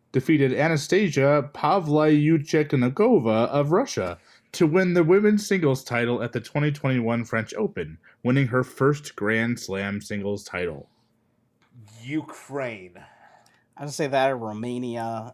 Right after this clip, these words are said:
Speaker 3: Uh, it, it's definitely something Eastern European. Um, I don't. Does Ukraine compete?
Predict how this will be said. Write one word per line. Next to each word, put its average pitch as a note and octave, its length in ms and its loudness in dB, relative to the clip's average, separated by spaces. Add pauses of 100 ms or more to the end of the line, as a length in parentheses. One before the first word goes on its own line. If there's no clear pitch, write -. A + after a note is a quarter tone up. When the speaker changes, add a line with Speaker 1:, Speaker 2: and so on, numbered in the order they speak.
Speaker 3:
Uh, G#2+ 320 -10
it, A2 160 -10
it's - 160 -14
definitely C#3 360 -4
something A2+ 680 -10
Eastern A#2 340 -14
European. F2+ 520 -14 (1000)
Um, G2+ 500 -14 (1400)
I D3 100 -8
don't. G#3+ 200 -6
Does C#3 220 -12
Ukraine F3 1120 -10
compete? - 1600 -20